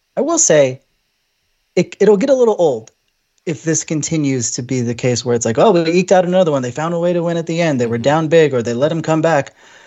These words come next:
It would be nice, and I know this is gonna be hard, uh, until the team is fully healthy, but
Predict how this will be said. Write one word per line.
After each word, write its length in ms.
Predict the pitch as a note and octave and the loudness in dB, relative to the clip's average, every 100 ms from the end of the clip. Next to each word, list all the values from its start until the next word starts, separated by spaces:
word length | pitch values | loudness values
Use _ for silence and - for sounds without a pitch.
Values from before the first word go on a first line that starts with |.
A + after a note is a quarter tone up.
| - _ | -20 _
It 80 | F#3 | 2
would 360 | F3+ E3+ G#3+ G#3 | 4 6 4 4
be 140 | A3 | 0
nice, 420 | F#3+ F3+ F3 - | -2 -2 -2 -4
and 200 | - D3 | -4 -4
I 80 | C#3 | -2
know 160 | D#3 F#3 | 0 0
this 120 | E3+ | -2
is 80 | E3+ | -4
gonna 140 | D#3 | -4
be 120 | C#3+ | -4
hard, 400 | A#2+ C3 B2+ A#2+ - _ | -4 -2 -2 -2 -6 _
uh, 140 | B2 A#2 | -4 -2
until 220 | A#2+ C#3+ | -2 -2
the 100 | B2 | -4
team 240 | A2+ C#3 | -2 -2
is 100 | B2 | -2
fully 320 | - - C3 C3 | -2 0 2 4
healthy, 400 | C#3 C#3 - C3 | 4 2 2 -2
but 340 | A#2 B2 A#2 | 2 0 -2